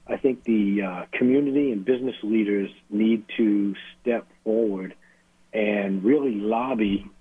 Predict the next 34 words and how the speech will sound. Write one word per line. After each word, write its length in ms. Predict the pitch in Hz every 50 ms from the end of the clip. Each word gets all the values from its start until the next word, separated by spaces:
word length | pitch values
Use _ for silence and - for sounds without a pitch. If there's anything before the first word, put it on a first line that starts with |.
| - -
for 120 | - 117
the 100 | 98 104
development 540 | 98 92 104 95 110 117 120 127 110 107 104
of 120 | 101 - -
affordable 340 | - 107 107 113 107 104
housing, 340 | - 131 165 170 - 92 87
because 260 | - - 101 101 92
that's 220 | 104 123 139 143 - -
their 160 | - 139 123 110
workforce. 640 | 95 98 131 147 - - - - - - - - - - _ _ _ _ _ _ _ _ _ -
And 300 | 117 107 104 104 104 104
without 340 | 110 110 120 127 135 135 -
them 260 | 160 139 120 110 101
lobbying 600 | 107 120 120 127 123 123 117 110 107 101 95 92 -
for 300 | - 101 95 92 90 95
it 160 | 104 - - - _
and 320 | - 104 98 98 95 95
really 280 | 107 120 127 120 123 107
helping 360 | - - 113 104 - 107 104
out 220 | 107 110 110 110 101
at 140 | 101 101
the 80 | - 101
municipal 580 | 95 98 95 101 117 120 - 110 104 107 95 87
level, 320 | 90 95 92 87 101 98
when 240 | 90 98 95 95 92 - _ _ - - _ _ _ -
an 100 | - 110
affordable 400 | - - 139 135 127 123 120 110
housing 400 | - 120 123 120 110 117 113 104
developer 640 | 104 104 98 110 107 107 104 95 - 104 101 101 - _ _ _ _ _ _ _ _
is 160 | - 110 101 98
going 340 | 120 139 110 110 110 110 101
to 100 | - 107
get 160 | 101 110 98
approvals 640 | 98 98 - - - 143 139 131 113 110 107 104